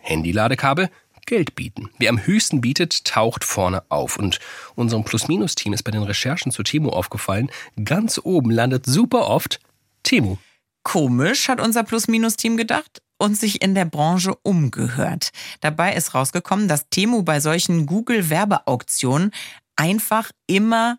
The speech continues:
Speaker 2: mitgeboten hat. Das sagen die Leute, mit denen wir gesprochen haben. Und zwar mitgeboten irgendwie bis ins Unendliche. Die Konkurrenz sei dann angeblich irgendwann ausgestiegen, weil es ihnen zu teuer wurde. Übrig geblieben sei meistens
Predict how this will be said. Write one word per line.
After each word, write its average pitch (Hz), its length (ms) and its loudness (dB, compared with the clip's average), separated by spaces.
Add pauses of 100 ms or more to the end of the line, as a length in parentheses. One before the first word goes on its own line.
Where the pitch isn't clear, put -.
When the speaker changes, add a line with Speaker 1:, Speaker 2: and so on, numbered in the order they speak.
(120)
Speaker 2:
mitgeboten 170 920 0
hat. 143 180 0
Das 131 140 0
sagen 151 280 2
die 147 100 2
Leute, 139 460 2
mit 165 200 0
denen 143 200 4
wir 131 80 2
gesprochen 127 520 0
haben. 139 300 0 (380)
Und 185 240 2
zwar 165 180 2
mitgeboten 175 880 0 (460)
irgendwie 165 400 0 (180)
bis 185 200 2
ins 147 220 2
Unendliche. 139 840 0 (240)
Die 165 80 2
Konkurrenz 202 800 0
sei 139 280 2
dann 202 260 2
angeblich 170 560 0
irgendwann 151 380 0 (140)
ausgestiegen, 214 1000 0
weil 123 120 2
es - 120 -2
ihnen 139 160 0
zu 202 200 -2
teuer 131 460 0
wurde. 120 320 0 (460)
Übrig 233 480 0
geblieben 170 400 0
sei 127 160 2
meistens 143 520 0